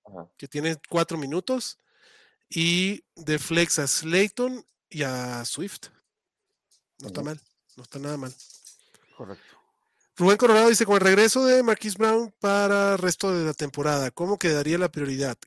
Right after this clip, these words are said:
Speaker 2: Garrett Wilson, Pickens, Rondell Moore,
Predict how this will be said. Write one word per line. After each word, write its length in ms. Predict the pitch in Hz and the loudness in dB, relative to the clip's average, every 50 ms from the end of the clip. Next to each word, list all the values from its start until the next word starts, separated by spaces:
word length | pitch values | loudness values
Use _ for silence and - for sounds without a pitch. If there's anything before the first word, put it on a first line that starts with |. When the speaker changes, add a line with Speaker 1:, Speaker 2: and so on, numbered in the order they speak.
| _ _ | _ _
Speaker 2:
Garrett 440 | 151 143 165 175 175 175 180 175 160 | -6 0 2 2 2 2 0 -4 -4
Wilson, 520 | 151 156 165 175 170 - 220 233 247 247 233 - _ _ _ _ _ _ _ | -4 -4 -4 -2 -2 -2 -2 -4 -4 -6 -12 -20 _ _ _ _ _ _ _
Pickens, 500 | - 175 165 - - 214 220 214 202 - | -12 -12 -12 -4 -2 -2 -2 -2 -4 -8
Rondell 460 | - 156 151 156 147 147 160 160 160 165 | -10 -6 -6 -6 -4 -2 -2 -2 -2 -2
Moore, 340 | 165 175 202 233 240 - | -2 0 0 0 -2 -6